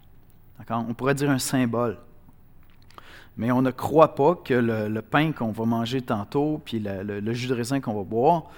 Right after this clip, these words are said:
que c'est littéralement le corps et le sang de Jésus-Christ. Or, dans l'Église catholique, au moment de l'Eucharistie, il y a vraiment une,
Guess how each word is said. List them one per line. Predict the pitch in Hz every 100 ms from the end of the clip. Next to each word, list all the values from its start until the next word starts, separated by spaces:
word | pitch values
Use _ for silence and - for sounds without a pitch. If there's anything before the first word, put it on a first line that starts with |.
| - - -
que | -
c'est | 110 -
littéralement | 135 151 175 - 170 135 131 113 110 113 160 185 - - -
le | 113
corps | 110 147 135 147 135
et |
le | 117 110
sang | - 127 123
de | 110
Jésus-Christ. | 104 104 104 - - - - - - - - - - - - -
Or, | 147 151
dans | 139
l'Église | 131 117 135
catholique, | - 117 110 110 143 - -
au | 120
moment | 117 131
de | 131
l'Eucharistie, | 120 - 113 - - - 139 160 185 - - - - -
il |
y | 117
a | 139
vraiment | 123 123 120 139 147 147 -
une, | 120 117 117 107 104